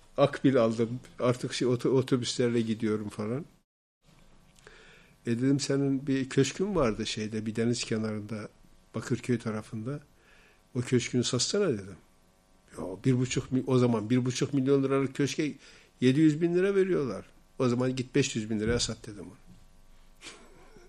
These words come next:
<laughs> Neyse. Sonra satmış. Kaça sattı bilmiyorum. Borçlarını falan ödemiş.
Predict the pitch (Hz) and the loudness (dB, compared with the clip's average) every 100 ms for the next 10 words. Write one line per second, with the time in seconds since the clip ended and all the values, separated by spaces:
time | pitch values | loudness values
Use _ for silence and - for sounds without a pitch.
0 | - - - - - - - - 175 131 | -20 -20 -20 -20 -20 -20 -6 2 4 4
1 | 175 170 - - - - - 185 196 220 | -2 -6 -10 -20 -20 -10 0 2 4 0
2 | 214 175 139 - - - - - - - | -2 -2 -4 -6 -16 -20 -20 -20 -20 -20
3 | - _ _ _ - _ _ _ _ _ | -20 _ _ _ -20 _ _ _ _ _
4 | _ - 139 - 135 143 139 175 185 151 | _ 0 2 2 2 0 2 0 2 4
5 | 139 143 156 - 147 143 135 135 156 147 | 4 6 6 6 2 2 0 0 0 2
6 | 107 143 180 - | 2 0 -4 -12